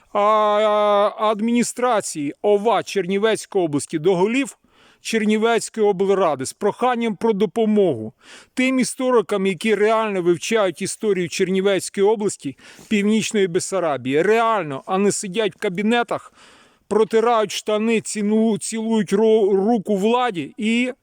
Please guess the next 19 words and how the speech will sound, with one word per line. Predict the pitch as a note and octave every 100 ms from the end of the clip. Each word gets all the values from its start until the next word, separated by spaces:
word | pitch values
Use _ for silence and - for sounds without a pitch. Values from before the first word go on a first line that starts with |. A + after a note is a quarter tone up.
| -
нічого | F#3 F3+ - G3+ G#3 F#3+
не | G3+ F#3
роблять, | D#3 C3 A#2 -
отримуючи | D3 - A3+ A3 F#3+ G3
за | C#3+ D#3+
це | - F#3+
гроші, | D#3+ G3 - D3+
звання, | D3+ C#3 F3 D#3+ D#3 F#3 - - - _
преференції. | G#3 F#3+ - G3 F#3+ D#3 - - - _ _ _ - - - _ -
Українським | F3+ D#3+ C4 F4 D4 D4+ C#4+
історикам, | B3 - C#4 C4+ A#3 A3+ G3+ D3+ A2+
таким | F3+ - C4 B3
як | G3
Ігор | A#3+ A3+ G3
Швець, | - G3 F#3 E3+
українським | F3+ D3 F#3 B3 C4 - A#3 F#3+
білим | C#3+ A#3 A#3 A3
археологам | F#3+ - G3+ A3+ A3 D#3+ E3+
Сокирянщини | - E3 G3+ A3 A3+ - G3 F#3